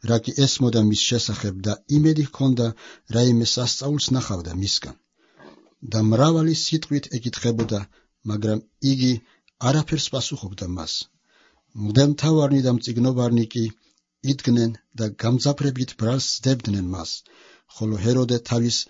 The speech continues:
ჯარისკაცებით ურთ ამცირებდა და დასცინოდა მას. ჩააცვა ნათელი სამოსელი და უკან გაუგზავნა პილატეს.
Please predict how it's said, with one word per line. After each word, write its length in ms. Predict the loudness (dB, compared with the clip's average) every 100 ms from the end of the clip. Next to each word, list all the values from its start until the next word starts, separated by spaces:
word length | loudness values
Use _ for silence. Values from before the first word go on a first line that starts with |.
| _ -8
ჯარისკაცებით 840 | -4 -2 -4 -4 -2 -2 -2 -4
ურთ 240 | -6 -6 -8 -12
ამცირებდა 720 | -2 -2 0 2 2 2 -2 -4 _ -20 -10
და 60 | -2
დასცინოდა 640 | 0 0 0 2 2 2
მას. 260 | 0 0 -4 -8 -12 _ _ _ _ _ _
ჩააცვა 540 | 2 4 4 0 -2 0
ნათელი 400 | 0 0 -2 -2
სამოსელი 640 | -2 0 0 0 -2 -2 -4 -12 _ -10
და 100 | -4
უკან 340 | 0 0 2 2
გაუგზავნა 680 | 2 2 0 -2 0 0 0
პილატეს. 560 | -4 -6 -6 -8 -10